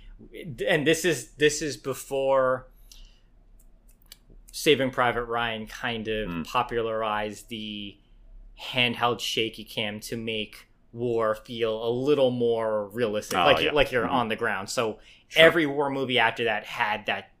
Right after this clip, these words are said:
Speaker 1: intense shaky cam hyper editing.
Speaker 2: Yeah.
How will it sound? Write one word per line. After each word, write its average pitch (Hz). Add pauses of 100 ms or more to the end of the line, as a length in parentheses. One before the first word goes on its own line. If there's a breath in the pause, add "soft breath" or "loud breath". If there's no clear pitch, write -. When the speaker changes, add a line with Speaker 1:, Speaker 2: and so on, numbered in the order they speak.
(140)
Speaker 1:
intense 123
shaky 117
cam 107
hyper 107
editing. 98 (720)
Speaker 2:
Yeah. 92